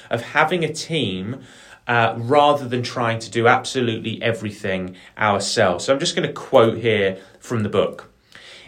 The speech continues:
"Every business is a collection of five interdependent processes, each of which flows into the next.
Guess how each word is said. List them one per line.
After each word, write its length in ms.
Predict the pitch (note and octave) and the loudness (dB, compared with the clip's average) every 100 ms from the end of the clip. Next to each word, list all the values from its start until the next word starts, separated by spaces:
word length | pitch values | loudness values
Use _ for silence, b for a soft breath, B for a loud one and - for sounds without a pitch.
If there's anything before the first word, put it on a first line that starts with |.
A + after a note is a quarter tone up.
| B | B
"Every 320 | G3+ A3 C4 | 4 6 2
business 760 | G#3+ F#3 C#3 - G2+ G2+ - - | 4 4 4 0 -6 -6 -8 -4
is 140 | B2+ | -2
a 80 | C3 | -2
collection 800 | - - D#3+ E3 - - A2+ A2 | -4 2 6 6 2 -2 -2 0
of 200 | A2+ A2 | -2 -2
five 640 | - E3 D#3 D#3+ D#3+ D#3 - - | -2 0 2 2 2 -2 -6 -4
interdependent 1040 | D3+ D#3 - - B2+ - C3+ B2 A#2 A2+ | -2 0 -2 -4 -4 -2 -4 -2 -2 -4
processes, 880 | - A#2 G2+ - F#2 - F#2 F2+ - B B B B | 0 2 2 0 -4 -4 -4 -4 -6 B B B B
each 320 | F3 F#3 - F3+ | -2 0 2 2
of 180 | - | 2
which 440 | - A2+ - - - | 4 4 4 -2 -8
flows 680 | - B2+ A#2 A2 A2 G#2+ - | -10 2 4 4 2 -2 -6
into 340 | A2+ G#2+ A2+ | -6 -4 -4
the 120 | G#2 | -4
next. 560 | F#2+ F2 - - - | -2 -2 -4 -10 -10